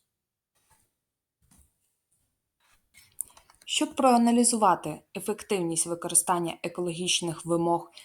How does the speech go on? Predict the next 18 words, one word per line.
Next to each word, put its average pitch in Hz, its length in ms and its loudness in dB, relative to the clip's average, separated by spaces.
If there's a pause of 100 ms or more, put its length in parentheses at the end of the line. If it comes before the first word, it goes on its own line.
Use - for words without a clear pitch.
(400)
та 175 260 2
екологічних 170 760 -2
критеріїв, 165 640 -2 (480)
необхідно 285 540 0
знайти 285 520 2
закупівлі, 208 680 2
в 180 60 -4
яких 170 420 -2
вони 175 220 0
використовувались. 165 1080 0 (280)
Для 262 180 6
цього 208 360 4
наразі 214 440 6
на 196 120 4
порталі 165 580 -2 (560)
існує 285 420 4
відповідний 202 580 0
фільтр 156 560 -2